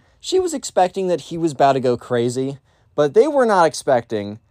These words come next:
or she was not expecting, or I guess <laughs> Brendan and his friends were not expecting this either,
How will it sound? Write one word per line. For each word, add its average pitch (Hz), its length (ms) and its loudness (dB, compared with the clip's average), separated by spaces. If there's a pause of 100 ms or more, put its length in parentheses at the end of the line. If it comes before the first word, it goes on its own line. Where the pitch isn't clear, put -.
(240)
or 147 140 2
she 226 160 -6
was 180 140 -4
not 139 180 0
expecting, 110 480 -6
or 165 160 0
I 135 120 4
guess 120 280 -4 (160)
<laughs> - 140 -6
Brendan 127 500 2
and 104 100 -4
his 107 140 -6
friends 110 300 -4
were 104 80 -6
not 104 160 0
expecting 101 400 -4
this 92 160 -8
either, 101 360 2